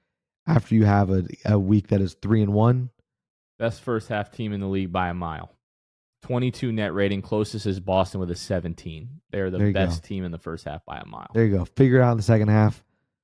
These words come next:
Speaker 1: Start making shots. Don't play iso ball.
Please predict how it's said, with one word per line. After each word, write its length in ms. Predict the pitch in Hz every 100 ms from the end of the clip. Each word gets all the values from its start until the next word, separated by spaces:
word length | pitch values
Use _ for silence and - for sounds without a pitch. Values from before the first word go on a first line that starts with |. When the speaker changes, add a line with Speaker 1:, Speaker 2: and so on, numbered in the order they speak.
| _ _ _ -
Speaker 1:
Start 240 | 123 110
making 240 | 117 110 101
shots. 560 | 110 101 95 - - _ _ _ _ _ _ _ _
Don't 160 | 120 113
play 160 | 113
iso 400 | 104 95 90 95
ball. 380 | 87 87 87 87